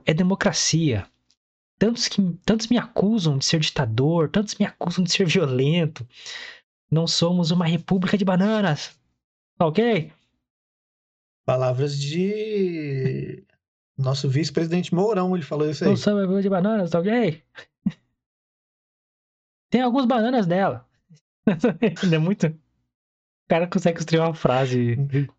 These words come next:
Speaker 2: E não, e não
Speaker 1: linear.
Speaker 2: tem como você não ler esse tipo de, de, de frase, não imaginando ele
Speaker 1: É,
Speaker 2: falando,
Speaker 1: cara,
Speaker 2: né,
Speaker 1: é
Speaker 2: cara?
Speaker 1: muito, tipo, não é linear o que ele fala, né?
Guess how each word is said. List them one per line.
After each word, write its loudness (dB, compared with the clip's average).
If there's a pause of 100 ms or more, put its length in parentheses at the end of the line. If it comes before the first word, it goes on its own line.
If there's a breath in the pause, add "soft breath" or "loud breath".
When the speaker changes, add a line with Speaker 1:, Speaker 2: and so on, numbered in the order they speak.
(140)
Speaker 2:
E -2
não, 0
e -4
não -8 (220)
Speaker 1:
linear. 4
Speaker 2:
tem 4
como -2
você 0
não 0
ler 0
esse -6
tipo -10
de, 0
de, 0
de -2
frase, -2 (260 loud breath)
não 0
imaginando 0
ele 0
Speaker 1:
É, -8
Speaker 2:
falando, 2
Speaker 1:
cara, 0
Speaker 2:
né, 4
Speaker 1:
é 2
Speaker 2:
cara? 2
Speaker 1:
muito, 2
tipo, 0
não 2
é 2
linear 0
o -4
que -2
ele 0
fala, 0
né? 0